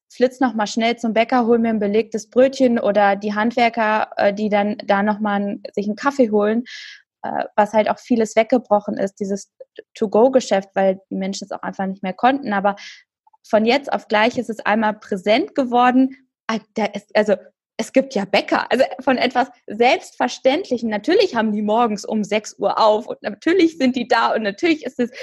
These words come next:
die Regale voll und manchmal, ähm, manche sind dann irritiert, wenn ich dann gesagt habe, ja, wir, in der Backstube, wir fangen um dreiundzwanzig Uhr an. Ja, so, warum fangt ihr so früh an? So,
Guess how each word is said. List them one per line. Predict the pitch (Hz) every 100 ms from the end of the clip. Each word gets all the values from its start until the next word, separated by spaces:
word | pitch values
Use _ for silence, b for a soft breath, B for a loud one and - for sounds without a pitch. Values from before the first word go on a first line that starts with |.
| B -
die | 262
Regale | 277 220 208 269 302
voll | 302 247 254 262
und | 247 240 B B -
manchmal, | 233 262 269 254 247 254 B _ _ -
ähm, | 233 233 226 226 - _ _
manche | 226 262 269
sind | 262 262
dann | 262
irritiert, | 262 254 247 - 330 285
wenn | 240
ich | 233 233
dann | 226 220
gesagt | 220 247 -
habe, | 233 -
ja, | 220 214
wir, | 113 - - - _
in | -
der | 220 220 214 _ _ _ _ _ -
Backstube, | 254 - 262 254 226
wir | 240
fangen | 247 240 254
um | 226 233
dreiundzwanzig | - 220 262 285 262 262 -
Uhr | - - -
an. | 226 403 539 _ _
Ja, | 220 254 370 B B
so, | - 247
warum | - 247 240
fangt | 269 254
ihr | 247
so | 220
früh | 220 - 247
an? | - 349 214
So, | -